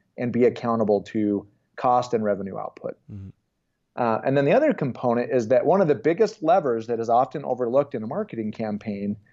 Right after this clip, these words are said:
Speaker 1: is ensuring that the right experience has been dialed in on the website. And so we've got a team of, of, of developers, designers, and strategists that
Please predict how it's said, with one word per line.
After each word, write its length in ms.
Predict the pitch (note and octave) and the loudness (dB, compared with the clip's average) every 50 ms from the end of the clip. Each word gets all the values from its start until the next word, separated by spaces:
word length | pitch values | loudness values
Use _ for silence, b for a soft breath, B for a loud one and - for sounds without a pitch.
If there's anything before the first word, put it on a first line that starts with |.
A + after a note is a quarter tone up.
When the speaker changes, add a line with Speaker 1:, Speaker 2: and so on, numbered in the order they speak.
| _ _ _ _ _ _ - | _ _ _ _ _ _ 2
Speaker 1:
is 160 | C#3+ C3+ C3+ | 2 4 4
ensuring 760 | C3+ B2 B2 - - - G#3 G3+ F3+ C#3 A#2 A#2 B2 B2 C3 | 2 2 0 0 2 4 6 6 6 4 2 2 -2 -4 -2
that 180 | - A#2+ A#2+ A#2+ | -2 0 0 2
the 60 | - | 2
right 200 | A#2+ A#2+ A#2 A#2 | 4 6 6 6
experience 580 | A2+ - - - - - C3 C3 B2+ A#2+ G#2+ - | 4 2 -2 -6 -2 2 2 2 2 2 -2 -4
has 120 | - G#2 | -6 -6
been 200 | - A#2 G#2+ G#2 | -6 -4 -4 -2
dialed 300 | G2 G#2 G2+ G2+ G2 G2 | 0 2 2 2 2 2
in 100 | G#2 G2 | 0 -2
on 80 | G2 F#2+ | -4 -4
the 80 | F#2+ | -4
website. 480 | F2+ F#2+ G2 - - - - - - - - _ _ _ _ _ | -4 -4 -4 -4 -4 -2 -2 -2 -2 -2 -6 _ _ _ _ _
And 220 | - D3+ C3+ C3+ B2+ | -2 0 0 0 0
so 460 | - - C3+ B2 A#2+ A2+ A2+ A#2 B B B B B B _ | 2 4 4 6 6 4 4 0 B B B B B B _
we've 120 | D3 C#3+ D3 | 0 2 4
got 160 | D#3+ D#3 C#3 | 4 4 4
a 60 | C3+ | 2
team 240 | B2+ - D3+ D3 C3 | 0 -4 -6 -6 -2
of, 240 | A#2+ A#2 A2+ G#2 - | -2 -2 -2 -2 -4
of, 300 | - A2+ A2+ A2 G#2 - - | -6 -4 -4 -4 -6 -8 -10
of 220 | - A2+ G#2+ G#2+ | -10 -10 -10 -12
developers, 600 | G#2+ G#2+ G#2 C#3+ D#3 E3+ D#3+ E3+ E3+ E3+ D#3+ D#3 | -4 0 2 2 2 2 0 0 -2 -2 -2 -4
designers, 680 | - - B2 G#2+ B2 A#2+ B2 B2+ B2+ B2+ B2+ B2+ A#2+ - | -6 -8 -6 -6 -4 -2 -2 0 2 2 2 2 0 -2
and 140 | A#2+ A2+ G#2+ | -6 -8 -4
strategists 640 | - - G3 G#3+ G3+ D3+ A#2 G#2 A2 A2 A2 - - | 0 2 2 4 4 2 2 0 0 -2 -2 -2 -4
that 120 | B2+ | -6